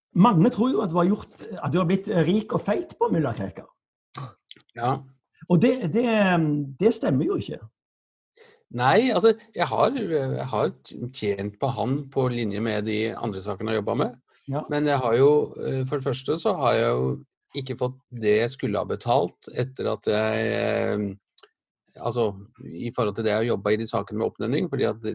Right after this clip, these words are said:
Speaker 2: de har ikke, i hvert fall tidlig i fasen, de ikke ville ha betalt til meg.
Speaker 1: Mhm.
Speaker 2: Og i tillegg så har det jo vært sikkert en rundt tre tusen timer opp gjennom årene som, eh,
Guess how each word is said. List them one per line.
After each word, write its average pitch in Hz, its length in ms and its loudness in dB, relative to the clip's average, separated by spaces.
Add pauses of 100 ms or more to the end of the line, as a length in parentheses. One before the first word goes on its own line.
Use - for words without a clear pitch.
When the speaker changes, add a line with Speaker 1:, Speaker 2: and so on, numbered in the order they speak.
Speaker 2:
de 110 80 0
har 107 100 -6
ikke, 107 300 -4
i 107 160 -2
hvert 110 100 -4
fall 113 160 -10
tidlig 101 240 -4
i - 60 -18
fasen, 107 320 -4
de 107 100 -6
ikke 104 140 -8
ville 98 180 -4
ha 104 300 -2
betalt 104 340 -4
til 117 80 0
meg. 196 160 0 (320)
Speaker 1:
Mhm. 135 380 -2
Speaker 2:
Og - 100 -4
i - 60 -6
tillegg 117 180 2
så 160 140 0
har 151 40 2
det 151 60 4
jo 143 80 4
vært 131 300 -8 (400)
sikkert 131 320 -4
en 127 160 0
rundt 113 180 -6
tre 101 240 0
tusen 113 240 -8
timer 101 400 -8 (380)
opp 117 160 -8
gjennom 107 340 -6
årene 110 320 -4
som, 110 320 -6 (720)
eh, 101 880 -10